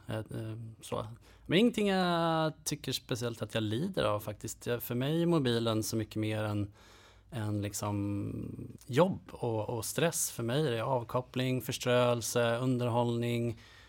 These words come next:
eh, kontakt socialt, liksom. Så för, för mig är mobilen central.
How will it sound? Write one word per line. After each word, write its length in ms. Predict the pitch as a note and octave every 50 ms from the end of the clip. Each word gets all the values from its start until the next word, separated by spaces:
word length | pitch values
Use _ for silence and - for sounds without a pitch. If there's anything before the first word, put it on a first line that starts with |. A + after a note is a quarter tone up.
| - _ -
eh, 360 | B2 A#2+ A#2 A#2+ A#2 A#2 A#2
kontakt 540 | - - B2+ A#2 - C3+ C3 - - - -
socialt, 840 | - - B2 A#2 - B2 A#2+ B2 B2 B2 A#2+ A#2+ A#2 A2+ - - -
liksom. 640 | - A#2+ - - - A#2 A2+ A2+ A2+ A2+ A2+ A2+ A2 A2
Så 320 | - - B2 A#2+ A#2 A#2
för, 160 | - - -
för 180 | - - - B2
mig 440 | B2+ C3 C3 B2+ A#2+ A#2+ A#2 A2+ A2+
är 180 | A2+ A2+ A2 A2
mobilen 580 | A2 A2+ A2 G#2+ A#2 A#2 A2 A2 A2 A2 G#2
central. 600 | G2+ - - G2+ G2 - - A#2 B2+ A2 G#2 A2+